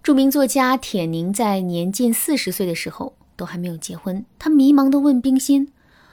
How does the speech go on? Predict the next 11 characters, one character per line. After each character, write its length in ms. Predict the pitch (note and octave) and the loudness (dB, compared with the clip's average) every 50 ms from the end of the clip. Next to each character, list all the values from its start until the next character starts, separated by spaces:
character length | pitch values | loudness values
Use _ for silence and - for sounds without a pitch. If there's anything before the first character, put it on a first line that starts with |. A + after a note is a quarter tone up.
| _ _ - | _ _ -4
：“我 80 | B3 B3 | 0 4
应 140 | C4+ D4+ | 4 4
该 120 | E4 E4+ F4 | 4 2 0
去 220 | E4+ - E4 C#4+ | -2 -2 -2 -2
找 240 | - - F3 E3 E3 | 0 -2 -4 -6 -6
吗？” 300 | E3 E3+ E3+ E3+ F#3 - _ _ _ _ _ _ _ _ _ _ _ _ _ _ | -8 -8 -10 -10 -14 -18 _ _ _ _ _ _ _ _ _ _ _ _ _ _
冰 140 | - A3+ A#3 | -2 -2 0
心 180 | A3+ - A#3+ A#3 | 0 0 -2 -2
告 180 | - A#3 G#3+ | -2 -2 -2
诉 100 | G#3 - | -4 -4
他 360 | G3 G3+ G3 F#3+ F#3 F#3+ G#3 | -6 -8 -8 -8 -8 -10 -12